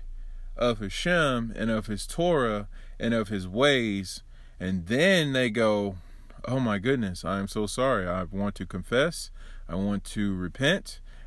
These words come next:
and I no longer do that again, and I'm gonna walk this way." Now,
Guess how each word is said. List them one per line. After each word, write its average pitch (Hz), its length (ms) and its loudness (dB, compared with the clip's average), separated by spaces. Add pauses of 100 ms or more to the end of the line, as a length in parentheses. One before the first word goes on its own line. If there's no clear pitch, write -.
and 98 140 0
I 98 160 2
no 113 260 4
longer 165 300 2
do 143 180 0
that 139 180 4
again, 113 480 0
and 101 120 -4
I'm 98 120 0
gonna 107 200 0
walk 98 200 -2
this 87 200 -6
way." - 100 -10 (1400)
Now, 120 420 4